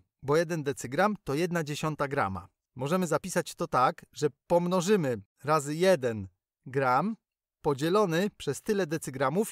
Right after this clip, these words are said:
ile przypada na jeden gram, czyli przez dziesięć, bo na jeden gram przypada dziesięć decygramów. Pomnożenie przez taki ułamek ma sens dlatego, że jeżeli zamieniamy decygramy,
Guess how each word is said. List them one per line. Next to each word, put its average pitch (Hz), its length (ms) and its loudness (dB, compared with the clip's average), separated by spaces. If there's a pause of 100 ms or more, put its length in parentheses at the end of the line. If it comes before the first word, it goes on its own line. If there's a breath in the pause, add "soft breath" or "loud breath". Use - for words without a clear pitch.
(140)
ile 175 220 0
przypada 185 540 0
na 175 120 -2
jeden 170 300 -2
gram, 107 400 4
czyli 185 260 -6
przez 190 260 -2
dziesięć, 139 640 -2 (160)
bo 170 180 2
na 185 140 2
jeden 165 300 -4
gram 151 260 0
przypada 147 520 -2 (220)
dziesięć 131 400 -6
decygramów. 113 760 -4 (140)
Pomnożenie 170 520 0
przez 156 200 -6
taki 165 260 -2
ułamek 151 680 0
ma 143 160 -2
sens 156 400 -2
dlatego, 143 680 2
że 151 160 -2
jeżeli 151 320 -4
zamieniamy 160 680 0
decygramy, 147 800 -2